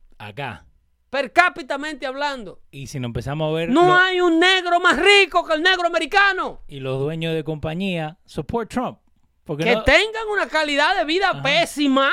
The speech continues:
Speaker 2: es otra cosa.
Speaker 1: No, no, pero si nos fijamos con el resto del mundo.
Speaker 2: No hay un negro
Speaker 1: No.
Speaker 2: más rico, un negro que tenga más acceso a dinero
Speaker 1: Ujú.
Speaker 2: que el negro americano.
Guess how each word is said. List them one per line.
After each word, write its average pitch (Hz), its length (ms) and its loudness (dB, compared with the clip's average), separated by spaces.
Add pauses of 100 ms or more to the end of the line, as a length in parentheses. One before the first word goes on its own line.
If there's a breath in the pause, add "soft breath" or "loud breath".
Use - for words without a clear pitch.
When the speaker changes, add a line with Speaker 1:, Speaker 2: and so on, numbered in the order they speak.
(100)
Speaker 2:
es - 140 -4
otra 294 380 -2
cosa. 294 360 0
Speaker 1:
No, 381 160 -10
no, 349 280 -4
pero 160 340 -2
si 165 160 -8
nos 147 100 -4
fijamos 175 400 -4
con 196 140 0
el 160 80 -2
resto 165 320 -2
del 180 120 -2
mundo. 175 500 -4
Speaker 2:
No 370 500 -2
hay 381 220 4
un 370 260 4
negro 359 400 2
Speaker 1:
No. 339 60 -2
Speaker 2:
más 359 360 4 (160)
rico, 320 440 0
un 302 260 -4
negro 349 260 0
que 285 120 -4
tenga 320 280 -2
más 349 220 0
acceso 302 580 -2
a 285 100 2
dinero 311 560 0
Speaker 1:
Ujú. 131 400 -10 (340)
Speaker 2:
que 262 140 2
el 247 140 0
negro 269 440 2
americano. 165 720 -4